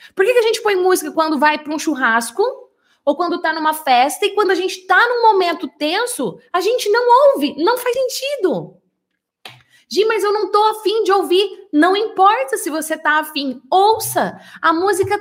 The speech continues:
tem esse poder, tem esse poder de te ajudar a liberar, a mudar os seus estados emocionais. Família, uau, isso é tão sério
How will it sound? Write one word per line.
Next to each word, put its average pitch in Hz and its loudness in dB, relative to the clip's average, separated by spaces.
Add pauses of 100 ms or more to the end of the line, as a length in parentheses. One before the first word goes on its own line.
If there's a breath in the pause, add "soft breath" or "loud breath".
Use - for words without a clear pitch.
(160)
tem 403 0
esse 370 -2
poder, 359 0
tem 359 -4
esse 370 -4
poder 349 -2
de 339 -10
te - -6
ajudar 330 0 (420 loud breath)
a 302 0
liberar, 320 2
a 262 -2
mudar 370 2
os 480 -2
seus 320 -4
estados 269 -2
emocionais. 247 -8 (380 soft breath)
Família, 320 -2
uau, 359 2
isso 339 -6
é - -12
tão 415 -4
sério 226 -4